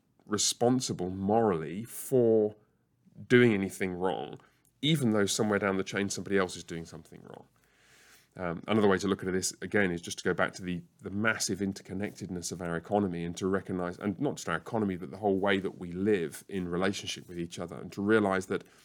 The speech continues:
almost everything we do somehow indirectly facilitates somebody else sinning,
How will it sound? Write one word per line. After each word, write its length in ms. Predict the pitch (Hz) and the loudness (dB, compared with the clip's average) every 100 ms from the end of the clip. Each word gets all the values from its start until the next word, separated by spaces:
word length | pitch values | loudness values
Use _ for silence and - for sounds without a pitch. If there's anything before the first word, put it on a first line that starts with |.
| - - - _ | -20 -20 -20 _
almost 320 | 117 117 110 | 4 4 4
everything 580 | 113 143 110 - 101 90 | 0 0 -2 -4 -8 -8
we 120 | 90 | -10
do 320 | 87 92 90 87 - _ | -4 0 0 -4 -16 _
somehow 800 | - - 135 131 - 95 90 - 120 | -4 2 2 2 -2 -2 0 0 0
indirectly 640 | 113 101 104 - - 95 | 0 2 2 0 -4 -12
facilitates 720 | - 101 110 95 - 90 - | -6 -4 -2 -4 -6 -8 -4
somebody 460 | - - 95 95 90 | -2 -2 -2 -6 -4
else 400 | 87 85 - - | -2 -2 -4 -6
sinning, 500 | - - 87 80 123 | -6 -2 -2 -2 -6